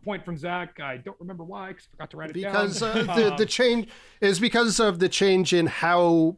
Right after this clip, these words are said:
Speaker 2: movies sort of
Speaker 1: Oh, right,
Speaker 2: feel
Speaker 1: the,
Speaker 2: in the
Speaker 1: the
Speaker 2: mid
Speaker 1: change in
Speaker 2: nineties.
Speaker 1: era in the nineties. Cool, cool. Uh, then, uh, Zach got a point from Chris about filming baseball,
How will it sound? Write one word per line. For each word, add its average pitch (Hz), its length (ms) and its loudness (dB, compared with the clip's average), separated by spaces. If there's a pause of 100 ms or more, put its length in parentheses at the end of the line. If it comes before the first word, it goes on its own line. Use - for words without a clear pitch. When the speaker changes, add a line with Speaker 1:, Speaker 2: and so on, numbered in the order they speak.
(120)
Speaker 2:
movies 156 360 0
sort 170 160 0
of 135 100 -8
Speaker 1:
Oh, 254 60 0
right, 208 80 0
Speaker 2:
feel 208 380 4
Speaker 1:
the, 214 60 -2
Speaker 2:
in 175 100 2
the 165 60 4
Speaker 1:
the 170 40 2
Speaker 2:
mid 160 100 0
Speaker 1:
change 139 220 -2
in 151 100 -6
Speaker 2:
nineties. 113 160 -8
Speaker 1:
era 135 120 -8
in 127 60 -12
the 127 60 -16
nineties. 117 420 -18
Cool, 135 240 -6
cool. 127 280 -12 (200)
Uh, 170 200 -6
then, 170 240 -4
uh, 151 340 -4 (540)
Zach 196 240 -6
got 202 120 -4
a 180 40 -8
point 190 240 -8
from 180 120 -12
Chris 202 320 -4
about 156 320 -10
filming 160 280 -8
baseball, 175 680 -8